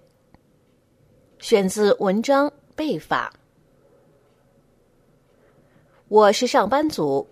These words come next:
不能像老年同修那样每天走很远，但是我对自己有个要求，不能错过任何一个能搭上话的人。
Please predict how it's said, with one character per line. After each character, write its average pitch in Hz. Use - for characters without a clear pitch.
不 320
能 196
像 180
老 147
年 143
同 160
修 170
那 160
样 143
每 180
天 240
走 143
很 160
远， 160
但 190
是 180
我 170
对 165
自 196
己 180
有 160
个 139
要 196
求， 135
不 359
能 240
错 226
过 185
任 302
何 -
一 143
个 165
能 165
搭 240
上 233
话 294
的 -
人。 135